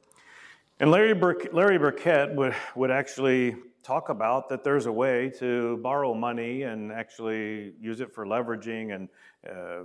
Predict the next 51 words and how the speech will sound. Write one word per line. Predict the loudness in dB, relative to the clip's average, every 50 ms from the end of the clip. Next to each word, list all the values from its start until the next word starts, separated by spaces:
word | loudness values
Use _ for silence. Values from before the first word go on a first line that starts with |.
| -14 -12
advance | -12 -6 -4 -2 -2 -2 -2 -4
yourself. | -6 -8 -6 -4 -2 -2 -2 -2 -2
And | -4 -6 -6 -6 -8 -10 _ -16 -20 _ -8
Dave | -6 -4 -2
Ramsey | -2 -2 -2 -4 -6 -6
would | -6 -6 -6
say, | -4 -6 -4
"Don't | -4 -4 -2 -2
ever | -2 -2 -2 -2 -4
borrow | -4 -8 -8 -8 -12
money. | -12 -12 -12 -12 -12 -14 -16 -18 _ _ -2
Don't | 2 4 6
ever | 6 6 6 6 4 2 2 0 -8 -20 -20 _ -4
have | -2 -2 -2 -4 -6
any, | -4 -2 0 0 0 -2 -2 -4 -6 -10 _ _ _ _ _ _ _ -6
uh, | -2 -2 0 0 -2 -4 -4 0
lending | 2 4 4 4 4 4 2 2 0 0
in | 0 0
your | 0 2 4
life | 6 6 6 4 2 0 -2
at | -2 2 4
all. | 4 4 4 2 0 -4 -8 -6
Don't | -4 -4 -4 -4 -2
owe. | -2 0 0 0 0 -2 -4 -8 -14 -20 _ _ _ _ _ _ _ _ _ _ _ -6
Don't | -4 -4 -4 -4
have, | -6 -4 -2 -2 0 0 0 -2 -4 -6 -6
uh, | -2 0 0 0 -2
don't | -4 -4 -4
worry | -2 -2 -2
about | -2 -4 -4 -6
your | -8 -6
credit | -2 -2 -2 -2 -2 -6
score, | -6 -4 -2 0 2 4 2 2 2
all | 0 0 0
that." | 0 0 0 0 0
That's | -4 -8 -10 -8
the | -12 -12
kind | -8 -6 -6 -6
of | -6
stuff. | -6 -4 -4 -4 -4 -4
If | -10 -10 -10
you've | -10 -4 -2
read | 0 0 0
his | 0 -2 -4
stuff, | -6 -10 -10 -8
you | -10 -10
know | -8 -8 -8
that's | -8 -12 -14 -12
how | -12 -12 -10
he | -10 -10
talks. | -8 -8 -6 -8 -8 -10 -16 -20